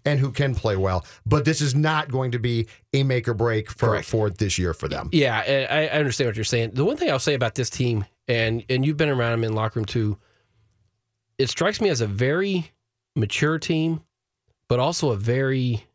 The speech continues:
Speaker 2: um, highly motivated, competitive team, especially that defense.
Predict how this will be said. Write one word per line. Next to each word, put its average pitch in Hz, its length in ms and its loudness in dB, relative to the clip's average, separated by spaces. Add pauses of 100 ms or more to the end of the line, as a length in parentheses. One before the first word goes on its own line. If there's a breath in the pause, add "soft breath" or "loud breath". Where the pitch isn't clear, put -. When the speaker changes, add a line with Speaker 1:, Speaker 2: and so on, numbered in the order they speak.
(280)
Speaker 2:
um, 104 640 0 (960)
highly 165 480 0
motivated, 123 600 0
competitive 95 600 -2
team, 95 320 -4 (140)
especially 190 380 0
that 113 220 0
defense. 101 560 -6